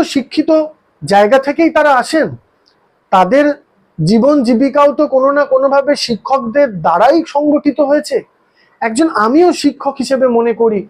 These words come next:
যে শিক্ষক সমাজের আন্দোলনকে কিন্তু পুলিশ ট্রিট করলে আরো ভালোভাবে করতে পারত। সেখানে কিছু কিছু শিক্ষকদের মধ্যেও সকলের আচরণ একই রকম হবে তা নয়, অনেক ক্ষেত্রে তাদের মধ্যেও কিছু ঔদ্ধত্য,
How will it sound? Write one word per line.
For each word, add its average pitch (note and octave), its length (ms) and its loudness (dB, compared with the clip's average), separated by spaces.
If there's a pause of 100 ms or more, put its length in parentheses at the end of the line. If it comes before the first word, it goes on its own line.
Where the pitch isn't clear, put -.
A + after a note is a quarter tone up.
(220)
যে A3 100 0
শিক্ষক C4 520 -2
সমাজের C4 440 -2
আন্দোলনকে A3 720 -2
কিন্তু G#3+ 280 -4
পুলিশ G#3+ 340 0 (100)
ট্রিট B3+ 320 -6
করলে A3 320 2 (580)
আরো G#3 120 -2
ভালোভাবে G3+ 460 0
করতে F3+ 280 -8
পারত। - 360 -6 (880)
সেখানে C4 420 0
কিছু C#4 340 -2
কিছু D#4+ 260 0
শিক্ষকদের D#4+ 580 0
মধ্যেও C4+ 440 2 (460)
সকলের B3+ 480 2
আচরণ B3+ 380 0
একই B3 180 -4
রকম B3+ 300 0
হবে B3+ 140 0
তা C#4 160 -2
নয়, A#3 280 0 (600)
অনেক B3+ 320 2
ক্ষেত্রে D4+ 340 -2
তাদের C#4+ 340 2
মধ্যেও C#4 320 0
কিছু C4 240 -2
ঔদ্ধত্য, A#3+ 460 0